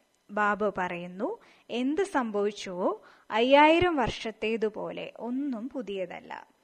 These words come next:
അയ്യായിരം വർഷത്തിനു മുൻപുണ്ടായതാണ് ഇപ്പോഴും ആവർത്തിച്ചുകൊണ്ടിരിക്കുന്നത്. ആർക്കെങ്കിലും മനസ്സിലാക്കണമെങ്കിൽ വന്ന് മനസ്സിലാക്കാം.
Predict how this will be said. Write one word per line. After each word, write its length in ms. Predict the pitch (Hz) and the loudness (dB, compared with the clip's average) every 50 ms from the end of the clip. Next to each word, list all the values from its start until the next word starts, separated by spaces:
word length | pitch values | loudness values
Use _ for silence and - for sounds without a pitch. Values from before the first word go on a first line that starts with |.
| _ _ _ _ _ _ _ _ _ - | _ _ _ _ _ _ _ _ _ 4
അയ്യായിരം 600 | 233 262 277 302 320 339 359 381 403 415 415 381 | 4 6 8 8 8 8 8 8 6 4 4 4
വർഷത്തിനു 600 | 339 302 285 - - 339 320 320 - 320 311 311 | 4 2 2 0 -2 -4 -4 -2 0 0 2 2
മുൻപുണ്ടായതാണ് 1120 | 294 254 226 208 226 247 269 330 320 285 262 254 247 247 247 254 254 233 247 240 240 233 | 2 0 0 0 0 0 2 4 4 4 4 4 6 6 6 4 4 2 2 0 0 -2
ഇപ്പോഴും 640 | 240 233 - - - 208 214 208 214 214 285 370 392 - - - _ _ _ _ - 240 | -4 -6 -8 -8 -6 -4 -2 -2 0 0 -2 -2 -4 -10 -20 -20 _ _ _ _ -2 0
ആവർത്തിച്ചുകൊണ്ടിരിക്കുന്നത്. 1400 | 254 262 277 285 311 311 - 277 262 - - 254 226 214 190 185 - 185 - - 175 175 175 160 170 - - - _ _ _ _ - - _ _ - | 0 2 2 0 0 -2 -4 -6 -8 -6 -6 -8 -8 -8 -8 -10 -12 -12 -14 -16 -16 -14 -14 -14 -14 -14 -14 -16 _ _ _ _ -20 -20 _ _ -4
ആർക്കെങ്കിലും 720 | 190 202 220 240 269 269 - 330 339 320 339 339 339 339 | -2 0 2 2 2 2 2 2 4 4 6 6 8 8
മനസ്സിലാക്കണമെങ്കിൽ 1080 | 320 285 262 269 - - 269 262 254 254 254 - 254 262 254 254 247 240 233 240 240 233 | 10 8 8 6 4 4 6 8 8 8 6 4 0 0 0 -2 -2 -4 -4 -4 -4 -4
വന്ന് 280 | 233 226 214 214 226 | -4 -4 -4 -4 -4
മനസ്സിലാക്കാം. 880 | 226 226 214 214 214 - - 226 208 196 190 190 - 208 190 180 190 | -2 -2 -2 -4 -4 -6 -6 -4 -4 -4 -4 -4 -8 -8 -8 -8 -8